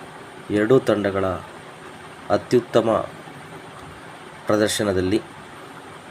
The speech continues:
ಉತ್ತಮವಾಗಿ ಜಯಶಾಲಿಯಾಗಿ ಬಂದಂತಹ ಕರ್ನಾಟಕ ಪಬ್ಲಿಕ್ ಸ್ಕೂಲ್ ಶಾಲಾ ವಿದ್ಯಾರ್ಥಿಗಳಿಗೆ ತುಂಬು ಹೃದಯದ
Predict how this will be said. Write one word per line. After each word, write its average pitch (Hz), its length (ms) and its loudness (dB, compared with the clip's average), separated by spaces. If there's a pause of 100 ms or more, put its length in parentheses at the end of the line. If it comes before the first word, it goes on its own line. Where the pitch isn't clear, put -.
(880)
ಉತ್ತಮವಾಗಿ 110 760 6 (680)
ಜಯಶಾಲಿಯಾಗಿ 104 2250 2
ಬಂದಂತಹ 98 680 0 (1400)
ಕರ್ನಾಟಕ 113 400 4
ಪಬ್ಲಿಕ್ 110 380 4
ಸ್ಕೂಲ್ 101 360 4 (600)
ಶಾಲಾ 107 220 8
ವಿದ್ಯಾರ್ಥಿಗಳಿಗೆ 92 880 4 (640)
ತುಂಬು 110 300 6
ಹೃದಯದ 92 580 4